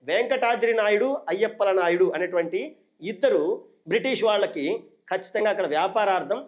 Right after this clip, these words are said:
ఈ చంద్రగిరిని లీజుకు తీసుకోవడానికి ఒప్పించారు. ఈ చంద్రగిరి ప్రాంతంలో అక్కడ కాలనీ ఎస్టాబ్లిష్ చేసుకోవడానికి బ్రిటిష్ వారికి సహాయం చేసినటువంటి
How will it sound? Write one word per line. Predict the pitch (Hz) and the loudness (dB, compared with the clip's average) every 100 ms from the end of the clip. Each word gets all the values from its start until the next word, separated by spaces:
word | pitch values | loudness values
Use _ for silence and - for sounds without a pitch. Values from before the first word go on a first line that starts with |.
| - 185 | -10 -10
ఈ | 185 | -6
చంద్రగిరిని | 180 240 277 254 226 190 - - - - 156 | -2 0 2 0 4 2 2 -6 -18 -8 -4
లీజుకు | 208 277 294 233 277 254 | 0 2 2 0 -4 -4
తీసుకోవడానికి | 233 233 226 208 196 175 170 170 247 302 - - 170 | -6 -4 0 2 2 0 -2 -4 -8 -8 -14 -8 -8
ఒప్పించారు. | 175 175 165 - 131 131 170 175 - _ _ - | -4 -4 -2 -2 -4 -2 -4 -4 -14 _ _ -10
ఈ | 202 220 | -8 -4
చంద్రగిరి | 185 190 196 202 196 | -2 -2 2 2 2
ప్రాంతంలో | 170 160 160 147 202 285 - _ _ - | -2 -2 -4 0 0 0 -6 _ _ -20
అక్కడ | 127 220 208 | -8 -2 -2
కాలనీ | 202 180 208 208 | 0 0 2 2
ఎస్టాబ్లిష్ | 185 196 180 180 - | 2 0 -2 -4 -4
చేసుకోవడానికి | 170 170 156 147 139 135 262 - _ _ | -6 -2 -2 -2 -4 -6 -10 -12 _ _
బ్రిటిష్ | 156 220 277 247 233 | 0 0 -2 0 2
వారికి | 214 208 196 | 2 0 -2
సహాయం | 170 180 190 185 180 | 0 2 2 0 -4
చేసినటువంటి | 170 170 160 156 147 151 214 | -8 -6 -8 -8 -8 -6 -8